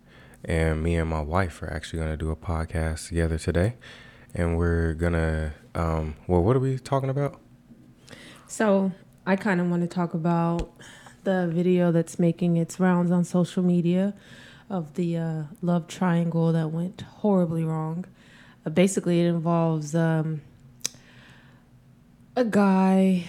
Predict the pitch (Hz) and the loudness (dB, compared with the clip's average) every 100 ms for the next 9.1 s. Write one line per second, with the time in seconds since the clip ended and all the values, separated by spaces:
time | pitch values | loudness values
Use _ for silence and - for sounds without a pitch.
0 | - - - - 170 208 196 180 175 190 | -12 -20 -6 0 2 2 0 -4 -4 -2
1 | 175 170 170 165 - 180 170 - 185 175 | 0 0 0 -2 -2 -4 -4 -4 -6 -4
2 | 175 170 - 170 165 - - 175 - - | -4 -6 -4 -2 -2 -4 -6 -8 -8 -18
3 | - - - - - - 208 190 180 180 | -20 -20 -20 -20 -20 -10 -2 0 0 -2
4 | 170 180 180 160 - - - - - - | -4 -4 -6 -8 -18 -20 -20 -20 -20 -20
5 | - 202 - 185 - 170 151 - _ _ | -12 -12 -10 -12 -12 -20 -20 -20 _ _
6 | - 185 160 - 170 - - 202 185 165 | -12 -10 -10 -12 -14 -16 -14 -10 -8 -8
7 | 170 - - - 90 90 - 78 80 82 | -8 -14 -18 -8 -2 0 -2 -4 0 2
8 | 104 113 120 120 120 120 120 127 135 139 | 4 2 2 0 0 -2 0 0 0 -2
9 | 143 | -6